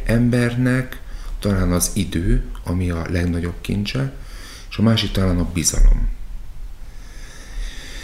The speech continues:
És hogy én lépten nyomon ezt, ak-, ezt hangsúlyozom, hogy én a bizalomért vagyok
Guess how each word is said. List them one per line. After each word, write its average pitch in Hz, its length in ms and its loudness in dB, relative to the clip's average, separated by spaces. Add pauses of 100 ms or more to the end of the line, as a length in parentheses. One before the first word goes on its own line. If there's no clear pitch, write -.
(260)
És 92 180 2
hogy 101 240 4
én 120 240 8
lépten 110 360 6
nyomon 92 260 2
ezt, - 340 0 (200)
ak-, - 340 -4
ezt 98 180 2
hangsúlyozom, 101 760 4
hogy 101 160 4
én 95 140 4
a 95 140 2
bizalomért 87 680 4
vagyok 80 500 -6